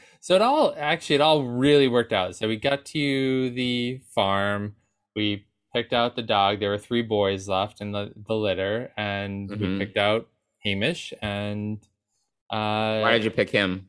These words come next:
Speaker 2: out of the three?
Speaker 1: he, the other two were sort of, they were playing with us, but they were bite-, you know, they were already biting and whatnot.
Speaker 2: Oh, that's annoying.
Speaker 1: Um, and he is sort of quiet, but when he'd,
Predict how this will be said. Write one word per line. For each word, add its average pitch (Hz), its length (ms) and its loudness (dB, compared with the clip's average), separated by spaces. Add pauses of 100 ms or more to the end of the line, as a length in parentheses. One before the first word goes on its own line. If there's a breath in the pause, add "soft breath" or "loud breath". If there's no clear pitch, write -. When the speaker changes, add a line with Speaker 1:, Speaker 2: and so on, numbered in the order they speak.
Speaker 2:
out 92 260 0
of 92 40 -4
the 92 80 0
three? 92 380 -2 (920)
Speaker 1:
he, 175 500 -2
the 139 240 0
other 202 160 4
two 226 220 -2
were 208 140 2
sort 180 240 0
of, 160 220 -4
they 147 140 4
were 135 100 0
playing 113 540 2
with 104 220 -4
us, 104 360 -2
but 101 140 -6
they 107 100 2
were 104 140 0
bite-, 98 320 0
you 107 100 -4
know, 104 140 -2
they 104 120 0
were 104 100 2
already 104 240 0
biting 98 440 -2
and 95 80 -6
whatnot. 95 560 -6 (140)
Speaker 2:
Oh, 98 140 -4
that's 87 160 -10
annoying. 76 220 -10
Speaker 1:
Um, 107 320 0
and 117 120 -2
he 135 140 2
is 131 180 0
sort 123 220 0
of 117 100 -4
quiet, 107 540 0
but 113 160 0
when 110 120 -4
he'd, 104 240 -4